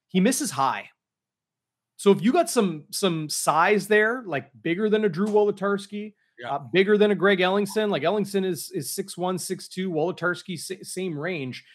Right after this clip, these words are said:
Speaker 1: They don't have that big, big bodied receiver. Well, now they do in Carlton Agudosi, who'll make his C F L debut, uh, on Friday. That's a nice piece, uh, to kinda complement this, um, you know,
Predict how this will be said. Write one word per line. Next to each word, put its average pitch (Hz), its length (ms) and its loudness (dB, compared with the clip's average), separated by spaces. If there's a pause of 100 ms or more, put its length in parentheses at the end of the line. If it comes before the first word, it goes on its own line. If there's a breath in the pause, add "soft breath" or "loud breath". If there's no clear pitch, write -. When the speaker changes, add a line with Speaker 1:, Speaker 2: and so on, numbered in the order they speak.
(140 soft breath)
Speaker 1:
They 185 60 0
don't 294 160 2
have 190 280 2
that 131 320 -2
big, 160 280 0
big 156 240 -2
bodied 151 360 4
receiver. 135 580 -6 (260)
Well, 139 140 -8
now 180 280 2
they 185 180 2
do 196 340 0
in 151 100 0
Carlton 165 360 -2
Agudosi, 156 560 -2
who'll 143 100 -4
make 147 160 -8
his 117 160 -6
C 165 160 -4
F 160 100 -8
L 147 100 -2
debut, 139 640 -6 (340)
uh, 135 240 -6
on 135 220 -2
Friday. 123 600 -2 (220)
That's 190 220 -2
a 233 60 2
nice 170 400 0
piece, 180 600 -4 (320 soft breath)
uh, 147 260 -2
to - 180 -14
kinda 165 260 0
complement 156 800 -4 (260)
this, 147 500 -6 (100)
um, 143 600 -6 (300)
you 156 140 -8
know, 143 240 -6